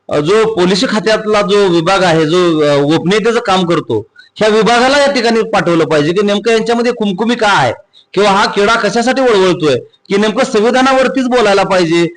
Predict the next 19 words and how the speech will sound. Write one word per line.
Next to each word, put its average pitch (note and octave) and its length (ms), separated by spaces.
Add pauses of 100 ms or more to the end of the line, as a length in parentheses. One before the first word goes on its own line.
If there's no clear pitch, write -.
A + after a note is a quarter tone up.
(140)
संविधानाविरोधीच A3+ 800
बोललं G#3 280
पाहिजे, F3+ 280
बाबासाहेबांच्या F#3+ 760
कुठल्या G3 280
तरी, G#3+ 200 (340)
अ, F3 320
विषयाला E3+ 460 (600)
काहीतरी G3+ 480 (180)
बगल G3+ 340
देण्याचं A3+ 300
काम G3+ 260
किंवा G#3 140
त्यांच्या G3 340
विचाराला A3 320
कुठेतरी G#3 380
छेद F#3+ 140
देण्याचं F#3+ 280
काम. E3+ 260